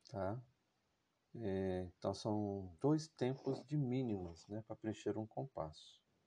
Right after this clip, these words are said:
A tonalidade aqui do hino é Ré maior, tá? Que é o último sustenido é um Dó, meio, meio tom acima, Ré. Ré maior, tá certo? É, média de velocidade de sessenta e oito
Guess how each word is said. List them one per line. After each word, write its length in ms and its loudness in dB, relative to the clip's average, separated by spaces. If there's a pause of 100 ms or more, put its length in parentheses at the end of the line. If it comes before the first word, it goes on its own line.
(600)
A 120 2
tonalidade 840 2
aqui 340 -4
do 200 -2
hino 180 0
é 100 0
Ré 280 6
maior, 520 2 (1000)
tá? 140 -2
Que 140 -8
é 60 0
o 40 -2
último 300 -4
sustenido 600 -4
é 60 0
um 140 -2
Dó, 380 2
meio, 320 0
meio 300 0
tom 240 -4
acima, 540 -6 (100)
Ré. 200 0 (840)
Ré 220 0
maior, 420 -4 (220)
tá 100 -20
certo? 500 2 (1080)
É, 260 0
média 300 2
de 120 -4
velocidade 720 6
de 140 -10
sessenta 500 -6
e 40 6
oito 280 2